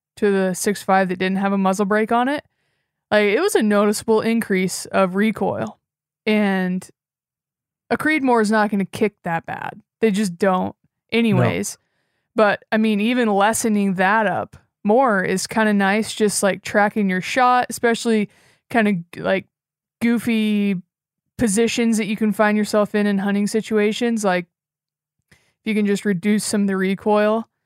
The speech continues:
Speaker 1: and be able to track your shot, it could really, could really help you there. So that's why I put it on. Um, and then, but with that,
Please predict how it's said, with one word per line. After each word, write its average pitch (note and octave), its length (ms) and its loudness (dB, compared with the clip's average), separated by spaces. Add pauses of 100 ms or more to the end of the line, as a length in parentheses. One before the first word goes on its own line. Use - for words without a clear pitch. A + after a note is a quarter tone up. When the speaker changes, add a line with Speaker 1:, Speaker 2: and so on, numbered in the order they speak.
(760)
Speaker 1:
and G#3 280 2
be G#3+ 100 2
able G#3+ 140 2
to G3 80 -2
track G#3 280 -2
your G3+ 80 -4
shot, G#3+ 280 2
it - 40 -6
could G3 160 -6
really, G3 480 0 (400)
could G#3+ 160 -2
really G3+ 280 2
help G3 320 0
you G3 260 -2 (100)
there. G3 360 2
So G#3 160 0
that's A#3 240 2
why C#4 100 4
I A#3 60 2
put A3 160 0
it G3 100 0
on. F#3 400 0 (440)
Um, F#3+ 540 0 (720)
and G#3+ 220 2
then, G3 420 0 (200)
but G3 140 0
with A3+ 260 2
that, F#3 400 0